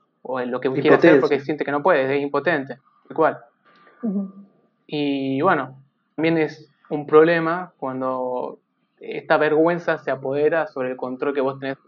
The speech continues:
Speaker 1: tu vida, cuando vos tenés, eh, estas cosas que, que, que podrías hacer, pero por vergüenza no das el paso hacia adelante. Eh, te da
Speaker 3: ¿Sabe? Me
Speaker 1: mucho
Speaker 3: acordé
Speaker 1: temor.
Speaker 3: de una cosa que habíamos leído para hacer este programa, de,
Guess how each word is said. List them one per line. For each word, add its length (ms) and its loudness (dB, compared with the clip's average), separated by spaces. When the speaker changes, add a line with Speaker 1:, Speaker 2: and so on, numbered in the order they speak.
Speaker 1:
tu 120 -6
vida, 340 -4
cuando 220 -8
vos 160 -6
tenés, 380 -8
eh, 500 -10
estas 240 -10
cosas 240 -8
que, 260 -8
que, 520 -10
que 100 -4
podrías 380 0
hacer, 340 2
pero 200 -2
por 120 0
vergüenza 680 0
no 140 -4
das 120 0
el 100 -4
paso 240 -4
hacia 140 -20
adelante. 440 -2
Eh, 320 -12
te 80 6
da 60 12
Speaker 3:
¿Sabe? 140 12
Me 60 0
Speaker 1:
mucho 160 0
Speaker 3:
acordé 440 6
Speaker 1:
temor. 160 -14
Speaker 3:
de 120 6
una 280 4
cosa 320 -2
que 200 2
habíamos 440 4
leído 320 8
para 140 -4
hacer 180 -6
este 100 -12
programa, 560 4
de, 720 2